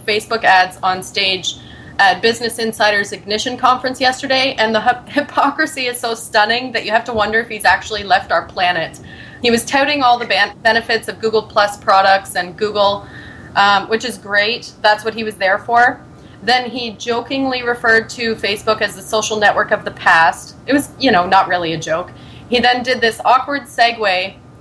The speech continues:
into some scenario with a guy dressed as a sandwich board running in between a man and his daughter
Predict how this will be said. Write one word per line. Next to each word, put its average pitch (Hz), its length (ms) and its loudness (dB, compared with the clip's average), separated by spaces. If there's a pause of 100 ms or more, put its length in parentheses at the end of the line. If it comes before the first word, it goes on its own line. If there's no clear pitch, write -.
(120)
into 220 280 0
some 220 360 0
scenario 208 640 2
with 202 120 -6
a 214 40 -12
guy 208 260 2
dressed 214 340 -2
as 190 120 -10
a 180 40 -12
sandwich 240 480 -2
board 185 300 -2
running 214 300 2
in 208 140 -4
between 202 360 -6
a 180 40 -2
man 190 280 2
and 180 120 -2
his - 180 -10
daughter 170 520 2